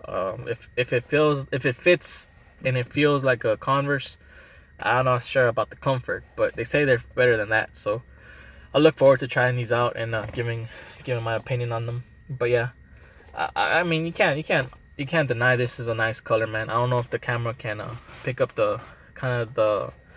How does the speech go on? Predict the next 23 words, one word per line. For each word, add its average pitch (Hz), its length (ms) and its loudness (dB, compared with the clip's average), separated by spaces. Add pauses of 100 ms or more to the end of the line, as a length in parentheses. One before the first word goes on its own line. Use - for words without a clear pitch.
(680)
the 127 80 0
color 170 280 8
effect 160 340 4
it 120 80 0
has. 127 260 2
It 123 80 2
almost 151 300 -2
goes 151 220 0
to, - 120 -6
like, 120 160 2
a 120 60 -6
solid 123 480 4
black, 123 320 2 (500)
and 120 120 -2
then 120 120 -2
when 120 100 -4
you 117 60 -6
hit 127 140 -2
it 127 100 0
with 120 140 -2
the 107 80 0
right 113 200 2
light, 113 240 2